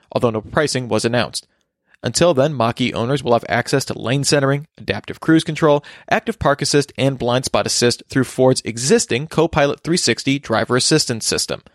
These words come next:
Active Drive Assist will work only on highways mapped by Ford,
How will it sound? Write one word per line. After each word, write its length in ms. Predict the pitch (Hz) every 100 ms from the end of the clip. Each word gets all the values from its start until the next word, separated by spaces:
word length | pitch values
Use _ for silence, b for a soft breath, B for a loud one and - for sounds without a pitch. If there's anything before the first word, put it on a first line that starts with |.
| b b b b b
Active 300 | - 123 -
Drive 200 | 117 117 107
Assist 340 | - 139 -
will 180 | 127 117
work 220 | 127 127 -
only 280 | 165 214 117
on 120 | 110
highways 400 | 123 127 120 120
mapped 240 | 117 117
by 100 | 98
Ford, 400 | 107 170 156 147